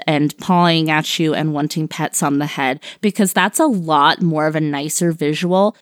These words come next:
than spider god humanoids coming down to impregnate the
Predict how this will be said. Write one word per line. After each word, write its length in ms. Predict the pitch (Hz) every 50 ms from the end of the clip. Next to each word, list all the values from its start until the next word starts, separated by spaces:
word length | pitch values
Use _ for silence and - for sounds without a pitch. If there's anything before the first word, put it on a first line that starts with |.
| _
than 560 | - 175 165 - 185 175 170 165 170 156 - -
spider 840 | - - - - - - _ _ 175 151 156 165 175 208 214 208 196
god 340 | - 214 196 185 175 165
humanoids 1040 | - - - - 156 151 151 170 185 214 220 247 277 320 381 415 440 440 - - - - _ _
coming 400 | - - 220 226 240 240 247 226
down 340 | - 196 180 175 180 185 196
to 160 | - - 208
impregnate 800 | 185 185 185 - - - 175 156 147 - 165 156 151 147 - -
the 80 | 151